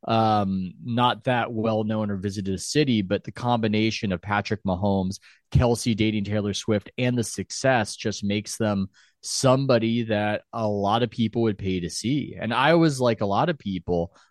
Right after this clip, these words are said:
on Saturday, where I was getting a few text messages from people saying, "Hey, do you have a login? Do you have a login?"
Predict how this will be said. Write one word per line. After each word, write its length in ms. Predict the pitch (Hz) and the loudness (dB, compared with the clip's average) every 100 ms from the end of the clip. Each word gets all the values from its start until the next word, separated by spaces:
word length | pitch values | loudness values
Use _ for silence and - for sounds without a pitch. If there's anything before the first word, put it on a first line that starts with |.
| _ | _
on 200 | 107 107 | -2 0
Saturday, 480 | 104 135 180 160 123 | 2 4 4 6 6
where 220 | 113 110 | 6 4
I 40 | |
was 140 | 110 110 | 2 2
getting 240 | 120 120 | 0 -2
a 40 | 110 | -4
few 200 | 123 110 | -6 -2
text 340 | 131 156 - | 0 -2 -2
messages 520 | 113 104 95 104 110 | -6 -4 -4 -2 -2
from 120 | - | -4
people 260 | 92 104 110 | -6 -4 -4
saying, 280 | - 110 107 | -2 0 2
"Hey, 180 | 135 127 | 2 2
do 80 | |
you 80 | 98 | 2
have 120 | 107 | 0
a 40 | 107 | 0
login? 580 | 104 123 143 110 80 78 | 2 4 2 0 -6 -6
Do 100 | 92 | -4
you 80 | |
have 100 | 107 | -2
a 40 | 110 | 0
login?" 600 | 117 127 143 113 92 | 2 4 4 2 0